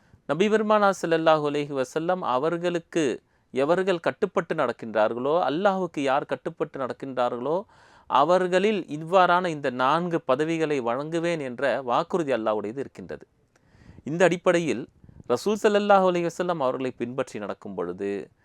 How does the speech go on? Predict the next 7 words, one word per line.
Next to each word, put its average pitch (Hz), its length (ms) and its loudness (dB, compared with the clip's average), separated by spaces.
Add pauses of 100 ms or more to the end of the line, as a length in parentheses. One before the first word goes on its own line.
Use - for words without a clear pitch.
(300)
ரசூல் 175 380 -2
ஸல்லல்லாஹு 175 500 4
அலைஹி 147 260 -4
வஸல்லம் 156 300 -4
அவருடைய 127 500 -2
உம்மத்தில் 131 680 -2 (580)
இருந்து 123 600 -4